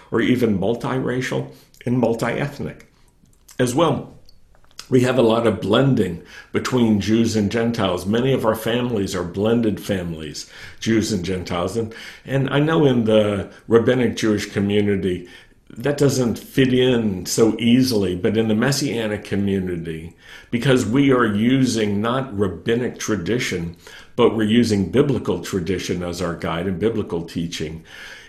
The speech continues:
it's possible for blended Jewish and Gentile families to find a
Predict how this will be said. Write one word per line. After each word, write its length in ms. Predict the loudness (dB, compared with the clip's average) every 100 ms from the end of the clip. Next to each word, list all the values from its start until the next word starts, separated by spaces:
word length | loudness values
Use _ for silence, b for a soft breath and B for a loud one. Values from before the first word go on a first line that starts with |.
| _
it's 160 | -2 -2
possible 840 | -6 -4 -2 0 0 0 0 -2
for 400 | -4 0 2 2
blended 720 | -2 -4 -2 0 2 2 0
Jewish 460 | 0 0 2 2 0
and 140 | -4
Gentile 480 | -2 -2 -2 -2 -4
families 680 | -2 0 0 -2 -4 -8 -10 B B B B -4
to 100 | -4
find 720 | -2 -2 0 2 0 -2 -8
a 300 | -6 -6 -6